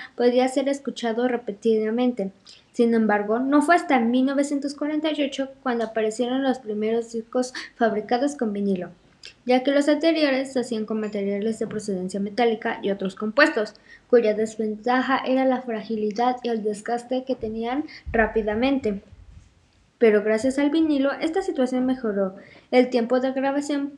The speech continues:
pasó de ser cuatro minutos a cuarenta y cinco minutos.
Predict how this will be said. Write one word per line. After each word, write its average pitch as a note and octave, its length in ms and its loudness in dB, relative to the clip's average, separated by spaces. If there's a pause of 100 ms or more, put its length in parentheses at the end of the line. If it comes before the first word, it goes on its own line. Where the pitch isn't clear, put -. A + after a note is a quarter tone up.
(120)
pasó G#3 420 -2
de F#3 100 -6
ser F#3+ 320 -4
cuatro F#3 360 0
minutos D4 640 2
a A#3 220 0
cuarenta F#3+ 400 -2
y E3 80 -8
cinco A#3+ 320 -2
minutos. A3+ 600 -4